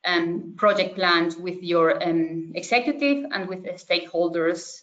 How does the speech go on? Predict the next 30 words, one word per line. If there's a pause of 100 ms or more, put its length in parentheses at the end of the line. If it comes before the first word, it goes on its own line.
and
not
only
together
buy-in,
but
also (320)
together
commitment
of
their
team, (760)
um,
which
will
be
the
key
for
success
of
the
program. (800)
We
all
know
that
when
we
embrace